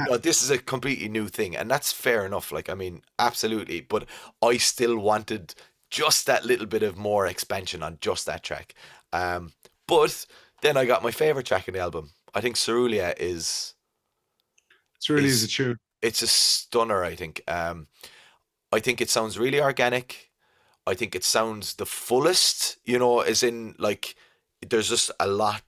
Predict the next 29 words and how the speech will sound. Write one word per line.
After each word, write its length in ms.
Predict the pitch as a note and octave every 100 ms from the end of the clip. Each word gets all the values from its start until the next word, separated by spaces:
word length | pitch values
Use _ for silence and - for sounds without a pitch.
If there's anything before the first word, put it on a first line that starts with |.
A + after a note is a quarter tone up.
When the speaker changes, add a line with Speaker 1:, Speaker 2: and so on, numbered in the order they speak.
| -
Speaker 1:
there. 380 | G#2 A2 A2+ - _ - - _ _ -
And, 200 | G2 G2+
uh, 120 | F2+
do 160 | G2 A#2
you 20 |
know 240 | A#2 A#2 G#2+
that 200 | F2 G2
I 120 | G#2
find 340 | - A2+ A2
my 140 | G#2 G#2
moment 360 | G#2 G2+ F#2+
to 40 | -
fall 300 | - G2 F#2+
apart 600 | - F#2+ F#2+ F2 - -
line 460 | - G2 F#2+ F2 E2 -
is, 640 | F2 F2 D#2 - - - - _ _ _ _ _ _ _ _ _ _ _ _ _ -
uh, 600 | F#2+ G2+ F#2 F2 E2+ D2+ - -
I 120 | G2+
mean, 180 | G#2 G2
it's, 240 | F#2 - -
it's 140 | - G2+
Speaker 2:
Tell 140 | G3+
you, 140 | G3 E3
there's 180 | E3+
Speaker 1:
heartbreaking. 920 | G#2+ G#2+ - - G2+ G2 F#2+ - F2 E2
Like, 260 | D2+ C#2+
it 120 | - -
sounds 420 | - A2 G2+ F#2+
Speaker 2:
Yeah. 180 | C#3 C3+